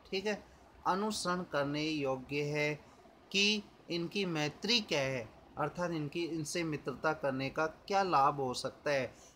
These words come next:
इसलिए मनुष्य को पुराने का त्याग करके नए के अनुसार अपना जीवन यापन करना चाहिए, तभी मनुष्य उसके अनुरूप आने वाली पीढ़ी उससे कुछ सीखती है। इनकी मैत्री क्या,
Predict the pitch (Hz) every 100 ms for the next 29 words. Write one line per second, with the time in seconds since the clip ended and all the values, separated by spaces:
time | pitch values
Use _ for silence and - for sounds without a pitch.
0 | - 165 180 190 190 160 160 156 170 160
1 | 175 175 - - - - 170 175 185 185
2 | 208 - 160 160 - 151 135 165 160 151
3 | 151 160 - 190 156 147 156 151 143 220
4 | 151 139 135 139 147 131 117 139 143 147
5 | 147 151 170 170 175 170 - - - 170
6 | 160 190 165 151 156 - 165 147 - 156
7 | 139 135 147 143 - - - 151 160 180
8 | 190 165 160 160 233 208 151 160 156 -
9 | - - 165 - 202 202 208 202 - 156
10 | 143 - 180 165 131 107 - - - -
11 | - - 175 185 185 220 180 156 151 202
12 | 202 202 147 117